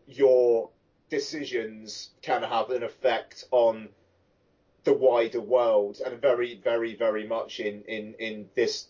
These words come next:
film's case, is really quite interesting. Um, and, I mean, I, uh, Butterfield actually does pretty well with it. Um, he,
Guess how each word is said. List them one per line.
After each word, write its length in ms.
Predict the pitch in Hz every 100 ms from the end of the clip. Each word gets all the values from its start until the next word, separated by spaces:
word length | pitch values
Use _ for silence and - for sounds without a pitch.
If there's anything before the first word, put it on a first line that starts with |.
| _
film's 340 | 120 107 104
case, 540 | - 104 98 95 - - _ _ _ _ -
is 600 | 147 143 135 - - - _ _ - - _ _ _ _ _ _ _ _ _ 151
really 360 | 160 170 165 151
quite 340 | - 131 135
interesting. 800 | 135 131 113 107 95 - 104 92 90 _ _ _ _ _ _
Um, 440 | 139 135 135 135 - _ _ -
and, 240 | 151 151 151
I 40 |
mean, 160 | 160 160
I, 160 | 151 156
uh, 80 | 151
Butterfield 640 | - 190 202 202 180 147
actually 280 | 147 - 143
does 200 | 143 139
pretty 320 | - 151 131
well 360 | 123 127 123 123
with 220 | 110 104
it. 280 | 107 104 101
Um, 280 | 113 117 117
he, 380 | 120 120 120